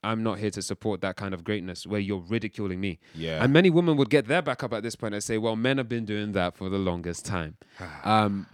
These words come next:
Speaker 1: but, like, if we wanna get change, we need guys on side. We need men on side. Now,
Speaker 2: Yeah, yeah.
Speaker 1: here's, I just Googled the feminism movement or the feminist movement, and this is what it says.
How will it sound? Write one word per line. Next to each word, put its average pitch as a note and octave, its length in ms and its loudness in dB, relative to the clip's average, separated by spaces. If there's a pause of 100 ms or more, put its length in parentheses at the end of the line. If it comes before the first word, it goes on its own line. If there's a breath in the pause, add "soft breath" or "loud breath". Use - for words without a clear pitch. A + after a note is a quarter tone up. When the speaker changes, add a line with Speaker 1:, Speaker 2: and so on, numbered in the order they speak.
(120)
Speaker 1:
but, B2+ 260 6
like, B2 260 2
if - 160 0
we D3 60 2
wanna C3+ 200 0
get A#2 200 -2
change, C3 380 0
we A2+ 120 -2
need A#2 240 -4
guys G#2+ 400 2
on G#2 140 -4
side. F#2+ 220 -4
We F2+ 60 -6
need G2 180 -4
men G2 180 -6
on F#2 120 -6
side. F2+ 240 -8
Now, A#2 220 2
Speaker 2:
Yeah, C#2 260 -6
yeah. B2+ 60 -10
Speaker 1:
here's, E3+ 340 4
I C#3 120 2
just E3 180 0
Googled C3 260 4
the A2 60 -4
feminism G#2 500 0
movement F2 400 -4
or G2 140 -6
the F#2+ 60 -6
feminist A2 420 0
movement, F2+ 300 -2
and G2 80 -6
this C3+ 120 0
is - 60 -10
what G#2 80 2
it F2 60 -4
says. D#2+ 240 -10